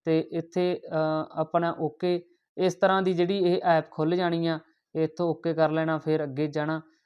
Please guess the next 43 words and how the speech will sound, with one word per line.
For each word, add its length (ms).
ਤੇ 80
ਇੱਥੋਂ 380
ਇਸ 100
ਤਰ੍ਹਾਂ 200
ਦੀ 80
ਐ-, 320
ਐਪ 120
ਜਦੋਂ 220
ਇਹ 80
ਖੁੱਲ੍ਹ 280
ਗਈ, 200
ਤਾਂ 160
ਤੁਸੀਂ 260
ਬੈਕ 600
ਵਗ 180
ਜਾਣਾ 340
ਤੇ 300
ਉਸੇ 260
ਜਗ੍ਹਾ 260
ਦੇ 100
ਵਿੱਚ 140
ਜਿੱਥੇ 200
ਪਹਿਲਾਂ 300
ਆਪਾਂ 380
ਇੰਸਟਾਲ 320
ਕੀਤਾ 280
ਸੀ। 260
ਆਧਾਰ 640
ਫੇਸ 500
ਆਈ 140
ਡੀ 220
ਜਿਹੜੀ 260
ਇਹ 140
ਖੋਲ੍ਹਣੀ 440
ਹੈਗੀ 320
ਆਪਣੀ, 360
ਇੱਧਰੋਂ 460
ਇਹਦੇ 120
ਨਾਲ 400
ਵਿੱਚ 260
ਜੁੜ 200
ਜਾਣੀ 320
ਆ। 100